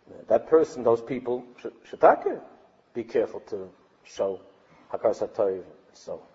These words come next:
that's not what I'm talking about. What I'm saying is the bitterness for the noising comes as a result of the nesina always being with a cheshbon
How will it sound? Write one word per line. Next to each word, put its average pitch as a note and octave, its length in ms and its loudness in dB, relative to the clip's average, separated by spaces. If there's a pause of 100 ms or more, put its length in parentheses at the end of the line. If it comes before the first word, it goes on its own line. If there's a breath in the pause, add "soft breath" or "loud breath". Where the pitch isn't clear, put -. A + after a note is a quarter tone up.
(220)
that's B2 180 2
not D#3+ 160 6
what D3 140 8
I'm C#3+ 60 -8
talking D3 260 6
about. - 220 -16 (420 soft breath)
What C3+ 100 2
I'm C3+ 60 4
saying F3 220 8
is D3 280 0
the B2+ 120 0
bitterness F3+ 540 4 (100)
for - 160 -8
the A#2 100 2
noising C3+ 560 6
comes A2+ 420 -2
as A#2+ 220 0
a A#2+ 60 4
result D3 480 6 (340 loud breath)
of B2+ 140 4
the B2+ 80 0
nesina D#3 500 2
always D3 240 4
being C3+ 180 -2
with B2+ 140 2
a B2 60 0
cheshbon C3 560 2